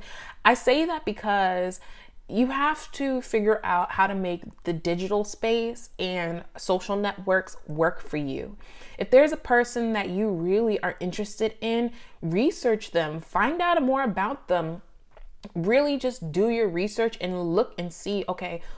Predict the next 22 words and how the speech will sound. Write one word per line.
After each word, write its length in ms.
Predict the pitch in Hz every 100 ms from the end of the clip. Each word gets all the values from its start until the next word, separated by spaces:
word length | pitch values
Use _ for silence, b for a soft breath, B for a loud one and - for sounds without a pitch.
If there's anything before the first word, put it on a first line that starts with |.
| B
what 240 | 175 254
can 160 | - 285
I 100 | 277
gain 420 | 220 196 196 196
from 520 | 196 196 170 170 165
what 200 | 151 185 -
is 140 | 226
already 420 | 220 190 196 185 -
out 220 | 175 180 180
there 200 | 220 226
on 120 | 247
the 120 | 233
internet 520 | - 262 269 285 277 B B -
before 340 | 196 208 208
I 60 | 190
ever 200 | 190 202
make 220 | 214 202 190
a 60 |
personal 580 | 180 - 190 185 196 180
relationship 720 | 165 160 160 - 165 - 147
with 140 | 151 -
people? 520 | 151 - - -